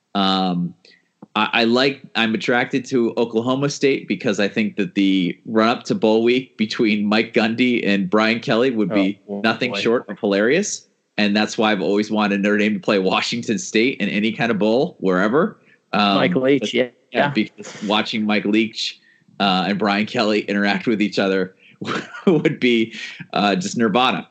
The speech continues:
Speaker 1: So, um, I
Speaker 2: And
Speaker 1: think
Speaker 2: this
Speaker 1: it
Speaker 2: new Brian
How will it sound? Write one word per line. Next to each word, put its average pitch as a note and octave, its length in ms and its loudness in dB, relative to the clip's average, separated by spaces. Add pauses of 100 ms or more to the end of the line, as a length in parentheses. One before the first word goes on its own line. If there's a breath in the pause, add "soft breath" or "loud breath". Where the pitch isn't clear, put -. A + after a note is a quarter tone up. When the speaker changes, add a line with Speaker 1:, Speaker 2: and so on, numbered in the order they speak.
(260)
Speaker 1:
So, A2 680 0 (360)
um, A2 560 0 (600)
I - 140 2
Speaker 2:
And A3+ 120 6
Speaker 1:
think C#4 120 6
Speaker 2:
this - 100 2
Speaker 1:
it G#3 40 6
Speaker 2:
new A3 800 4
Brian A3+ 400 2